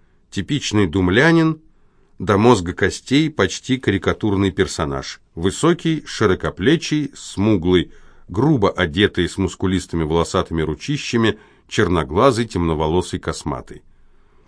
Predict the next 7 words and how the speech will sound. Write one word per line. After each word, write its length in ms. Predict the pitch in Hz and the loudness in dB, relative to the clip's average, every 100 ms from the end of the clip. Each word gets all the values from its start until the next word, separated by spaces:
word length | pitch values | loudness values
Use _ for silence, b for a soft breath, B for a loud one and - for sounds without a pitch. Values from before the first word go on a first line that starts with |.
| _ - | _ -20
«С 120 | - | -6
таким 380 | 90 - 151 147 | -6 -2 -4 -2
шутить 420 | 110 - 104 - | -4 -4 -6 -2
не 100 | 98 | -4
стоит», 400 | - 85 78 - | 0 0 0 -2
подумал 460 | 82 85 80 80 - | -4 -2 0 -2 -4
Гендибаль. 640 | 82 87 73 73 76 71 | -4 -2 -2 -2 -2 -4